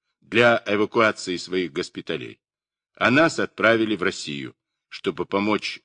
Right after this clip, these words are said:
армии на Дону и на Волге». Всё это было странно, и настроение, и без того поганое,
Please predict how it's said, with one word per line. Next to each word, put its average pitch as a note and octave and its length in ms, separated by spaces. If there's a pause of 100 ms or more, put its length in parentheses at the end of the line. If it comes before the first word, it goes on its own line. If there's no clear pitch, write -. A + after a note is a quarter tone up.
армии F2+ 600
на F2 180
Дону F2+ 440
и F#2+ 120
на F2 120
Волге». B1+ 440 (1300)
Всё - 260
это A#2 180
было F#2 240
странно, A#1+ 720 (600)
и F#2+ 120
настроение, F2 880
и - 180
без D2 200
того D2 240
поганое, C2 680